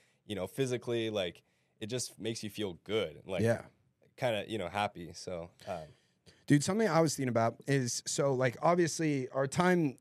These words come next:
Speaker 2: on Earth, like, it's, one thing is guaranteed, like, you're not here forever,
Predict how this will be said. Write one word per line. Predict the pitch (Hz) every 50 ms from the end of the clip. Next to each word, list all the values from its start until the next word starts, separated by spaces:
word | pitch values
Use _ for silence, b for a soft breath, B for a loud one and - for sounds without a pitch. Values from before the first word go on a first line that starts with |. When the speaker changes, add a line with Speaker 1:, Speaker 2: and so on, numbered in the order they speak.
| _ _ -
Speaker 2:
on | 143 143 139 135
Earth, | 131 127 120 110 -
like, | 117 113 113 107 101 - -
it's, | 135 127 117 - - - 151 113 107 87 -
one | 131 143 156 170 151
thing | 160 156
is | 139 123
guaranteed, | 120 139 131 123 117 - 127 117 107
like, | 107 104 -
you're | 123
not | 127 127
here | 117 127 117
forever, | - 107 101 95 87 92 107 -